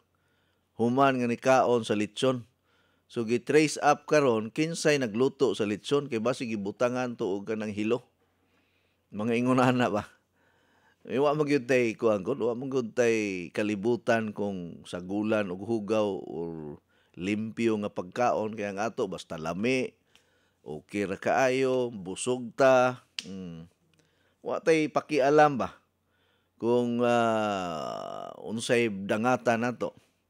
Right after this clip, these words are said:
Oh. Mao nga nagsigig yug ko og introduce aning S N C.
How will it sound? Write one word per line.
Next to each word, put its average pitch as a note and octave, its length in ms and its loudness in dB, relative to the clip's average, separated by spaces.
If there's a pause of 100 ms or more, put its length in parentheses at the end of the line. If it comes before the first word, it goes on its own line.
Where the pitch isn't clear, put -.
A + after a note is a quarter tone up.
(680)
Oh. D#2+ 240 -16 (2250)
Mao D3 240 8
nga B2+ 400 4 (720)
nagsigig F3 560 0
yug C3 240 4
ko A2+ 320 6
og F2+ 160 -4
introduce A2+ 560 2
aning G2 400 -2
S A2+ 240 0
N G2+ 160 -2
C. A2 240 -2